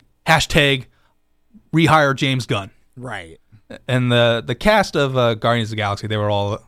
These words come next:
Speaker 1: they, they put a, they,
Speaker 2: They,
Speaker 1: they
Speaker 2: they
Speaker 1: put out an open letter
Speaker 2: Right.
Speaker 1: of, of you, of, of support of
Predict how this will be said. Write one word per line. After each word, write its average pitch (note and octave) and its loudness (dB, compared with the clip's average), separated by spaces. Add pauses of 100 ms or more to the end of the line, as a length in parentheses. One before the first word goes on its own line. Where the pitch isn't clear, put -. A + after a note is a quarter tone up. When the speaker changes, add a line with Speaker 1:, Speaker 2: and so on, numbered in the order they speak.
(120)
Speaker 1:
they, C#3+ -2
they - 0
put D#3+ 0
a, D3+ -6 (140)
they, D#3 0 (1500)
Speaker 2:
They, E3+ -6
Speaker 1:
they E3+ 0
Speaker 2:
they G#3 0
Speaker 1:
put C#4 6
out A#3+ 6
an F3+ -2
open F#3 2
letter C#3+ 2
Speaker 2:
Right. - -8
Speaker 1:
of, B2+ -2 (500)
of C#3+ -2
you, D#3 -6 (440)
of, D3 -4 (800)
of C3 -2
support C3 0
of A#2+ -4